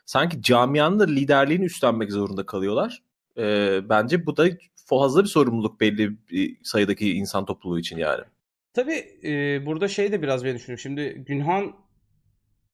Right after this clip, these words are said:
Speaker 2: ikimiz farklı bir yola gittik bence ikimiz yayıncılıkta. Ben oyuna biraz daha kaydım.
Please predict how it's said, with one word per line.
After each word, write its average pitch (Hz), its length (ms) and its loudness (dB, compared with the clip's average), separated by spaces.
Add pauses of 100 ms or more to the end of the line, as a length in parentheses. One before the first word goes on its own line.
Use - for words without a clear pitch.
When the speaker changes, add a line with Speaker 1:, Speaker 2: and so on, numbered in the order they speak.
(560)
Speaker 2:
ikimiz 180 340 -6
farklı 185 320 -2
bir 196 60 0
yola 190 160 2
gittik - 300 -10
bence 120 260 -2
ikimiz 120 380 -6
yayıncılıkta. 117 560 -4
Ben 127 280 -2 (240)
oyuna 147 340 0
biraz 143 240 0
daha 170 180 0
kaydım. 113 380 -4